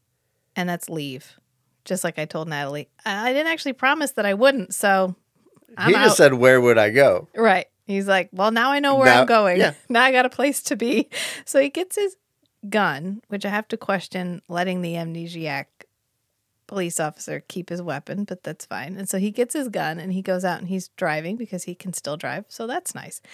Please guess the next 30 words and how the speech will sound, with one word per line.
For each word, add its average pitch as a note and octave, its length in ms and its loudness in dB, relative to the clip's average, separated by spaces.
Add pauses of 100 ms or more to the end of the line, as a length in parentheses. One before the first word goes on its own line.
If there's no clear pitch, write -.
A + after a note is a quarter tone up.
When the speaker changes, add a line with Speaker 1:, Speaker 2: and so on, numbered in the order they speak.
(360)
Speaker 1:
And C4 380 0
he B3+ 100 -2
remembers A#3 460 0
what G#3+ 180 -2
station G#3+ 400 -4
the F#3 80 -4
Nightcrawler G3 540 -2
is F3+ 100 -4
on. F#3 360 -6
That G#3 280 2
or G3+ 320 0
every G#3 240 -2
single G#3 320 -6
button F#3 300 -6
on F3 140 -6
his F3 180 -8
radio E3 440 -8 (120)
is D#3+ 100 -2
set - 380 -4
Speaker 2:
<laughs> - 80 -6
Speaker 1:
to E3 240 -2 (100)
Speaker 2:
Yes, - 260 4
Speaker 1:
the - 120 -18
Speaker 2:
that C3+ 160 6
Speaker 1:
Nightcrawler. A#3 920 4
Speaker 2:
<laughs> - 20 -16
Speaker 1:
Or C4+ 180 8
as C4+ 180 4
Matt C4 280 0
implied, G#3 500 -2